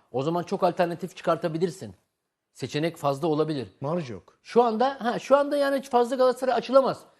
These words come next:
Speaker 1: Şu anda gitti, hangisi teklif etti? Yo, Red'i aldı. Döndü Mancini'ye. Mancini red derse kimi alacak abi?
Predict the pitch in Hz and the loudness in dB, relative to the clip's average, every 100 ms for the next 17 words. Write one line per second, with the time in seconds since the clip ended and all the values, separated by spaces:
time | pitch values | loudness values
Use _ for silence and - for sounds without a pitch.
0 | _ _ - 269 240 240 233 - 247 254 | _ _ 2 4 4 0 -2 2 4 2
1 | 240 226 226 196 208 208 - 135 185 180 | -2 -6 -6 -4 -4 -4 -4 -2 0 2
2 | 214 247 254 240 262 269 - _ - 247 | 4 6 4 4 2 0 -18 _ 2 2
3 | 254 269 262 247 247 165 156 190 233 262 | 4 2 2 2 -2 0 0 -4 -4 -4
4 | 254 262 254 247 247 254 196 202 208 175 | 0 0 -2 -6 -6 -6 -4 -4 -4 -4